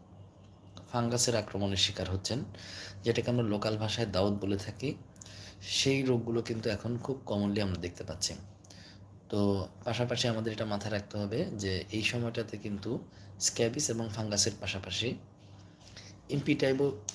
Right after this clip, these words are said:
ইম্পিটাইগো নামক একটি ব্যাকটেরিয়া জাতীয় রোগের আক্রমণও কিন্তু এই সময়টাতে বাড়ছে। তো এই সময়টাতে দেখা যাচ্ছে যে নানাবিধ রোগ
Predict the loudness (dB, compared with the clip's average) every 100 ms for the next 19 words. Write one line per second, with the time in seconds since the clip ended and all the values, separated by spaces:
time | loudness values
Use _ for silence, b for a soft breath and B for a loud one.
0 | 2 2 4 4 4 4 4 4 2 0
1 | -4 2 2 2 0 0 0 0 2 4
2 | 4 0 0 -2 0 0 0 -2 -4 -12
3 | -18 -18 -10 -6 -2 2 2 2 0 -2
4 | -2 -2 -4 -2 -4 -2 0 0 0 -6
5 | -16 -20 -20 B B B B -6 0 2
6 | 4 4 4 2 2 2 2 0 0 2
7 | 4 4 4 2 2 2 4 2 0